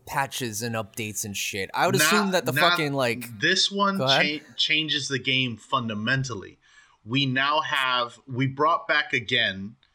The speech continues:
Speaker 2: dialogue with N P Cs where we have multiple dialogue options.
Speaker 1: Oh, this is the Wastelanders update. It finally,
Speaker 2: Th-,
Speaker 1: oh, it's
Speaker 2: yes,
Speaker 1: out. Okay.
Speaker 2: it's out. We have a variety of N P Cs, new camps.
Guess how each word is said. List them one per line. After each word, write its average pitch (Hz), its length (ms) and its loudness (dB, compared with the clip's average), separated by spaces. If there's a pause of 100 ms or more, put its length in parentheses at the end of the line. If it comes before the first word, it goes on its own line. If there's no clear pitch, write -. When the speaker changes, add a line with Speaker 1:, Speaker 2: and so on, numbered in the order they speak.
(520)
Speaker 2:
dialogue 139 720 4
with 120 160 0
N 120 140 -2
P 113 180 -4
Cs 101 480 -6
where 110 140 -2
we 107 160 -4
have 107 260 -2
multiple 127 500 -2
dialogue 101 640 0
options. 104 680 -2 (400)
Speaker 1:
Oh, 247 280 6
this 247 200 0
is 311 60 0
the 214 120 4
Wastelanders 127 800 0
update. 95 460 -8
It 165 100 -2
finally, 220 280 2
Speaker 2:
Th-, 196 100 4
Speaker 1:
oh, 220 380 2
it's 285 160 2
Speaker 2:
yes, 285 200 6
Speaker 1:
out. 156 280 2
Okay. 190 340 2
Speaker 2:
it's 135 180 -2
out. 113 440 0 (360)
We 131 240 0
have 127 460 0 (120)
a 120 140 0
variety 123 840 2
of 104 140 -4
N 110 160 -2
P 104 200 -14
Cs, 135 960 0
new 113 240 -4
camps. 135 720 0